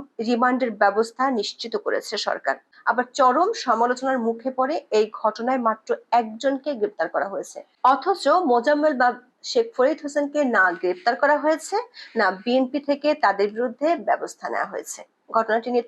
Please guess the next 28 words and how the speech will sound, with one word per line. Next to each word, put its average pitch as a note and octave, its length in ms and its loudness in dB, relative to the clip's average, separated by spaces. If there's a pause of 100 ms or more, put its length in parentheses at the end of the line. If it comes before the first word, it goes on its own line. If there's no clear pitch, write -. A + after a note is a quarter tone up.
তুমুল B3 320 2 (120)
সমালোচনা G#3+ 480 2
ও G#3+ 40 2 (120)
চাপের G3 320 -2
মুখে A3 260 -4 (360)
বিএনপি B3 520 -2
ও - 20 -2 (140)
সরকার, D#3 340 0 (160)
দুই G#3+ 200 -4
পক্ষ A3+ 180 -4 (140)
থেকেই B3 260 -8 (200)
এসেছে C#4+ 320 -4 (480)
অতীতের C#4 460 0
মতো G#3 180 -2 (240)
দায়সারা - 500 0
বক্তব্য। - 320 -10 (460)
যথারীতি C4+ 540 0 (200)
আসে B3 180 -6 (120)
সরকার G#3 280 0 (100)
প্রেস G3+ 240 -4
উইং G3+ 200 -6
এর F#3 140 -6
বিবৃতি, A3+ 440 -2 (480)
যেখানে C#4+ 400 0
ছিল D#4 120 0 (160)
মব G#3+ 140 2 (120)
সন্ত্রাসীদের A3+ 480 -2
জন্য A#3 120 0